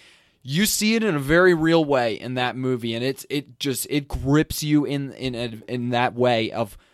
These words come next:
wow, there is no easy way to stop a guy like this or to solve a problem like this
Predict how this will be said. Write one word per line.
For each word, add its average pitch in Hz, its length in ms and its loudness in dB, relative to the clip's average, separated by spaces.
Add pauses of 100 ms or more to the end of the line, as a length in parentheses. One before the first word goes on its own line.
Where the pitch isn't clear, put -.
(220)
wow, 110 480 0
there 131 200 4
is 143 400 0 (280)
no 139 500 4 (240)
easy 147 460 -2
way 131 340 -2
to 123 140 -12
stop 123 520 -2
a 113 80 -12
guy 117 300 -2
like 113 340 -6
this 107 240 -8
or 117 140 -8
to - 140 -12
solve 127 440 2
a 117 60 -8
problem 113 520 -2
like 110 240 -6
this 104 260 -6